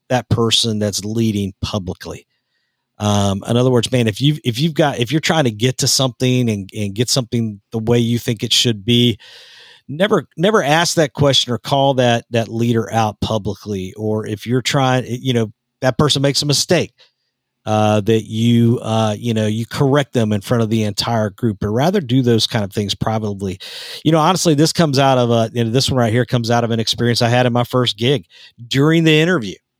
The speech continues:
Like, actually during the interview process, uh, one of the youth leaders, uh, youth volunteers was in the interview process.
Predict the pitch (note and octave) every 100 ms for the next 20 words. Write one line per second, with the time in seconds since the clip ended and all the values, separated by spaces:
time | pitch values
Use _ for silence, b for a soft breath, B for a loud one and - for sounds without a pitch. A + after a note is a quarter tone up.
0 | _ _ _ A#2+ A2 B2+ - B2+ A2+ B2+
1 | D3 C3+ B2+ C#3 C#3 C3+ - C3+ E3 -
2 | A2 A2 - B B B B B _ A#2
3 | A#2 A2+ A2 A2 A#2+ B2 B2+ A2+ A2 B2
4 | A#2+ A2+ A#2+ B2+ - A#2+ B2 B2 B2 A#2
5 | - - A#2+ A2 A2+ A#2+ - B2+ B2+ -
6 | C3 B2 A#2 A#2+ - B2+ B2+ B2+ A#2+ C3
7 | B2+ G#2+ G#2 - G#2 G2+ - G#2 -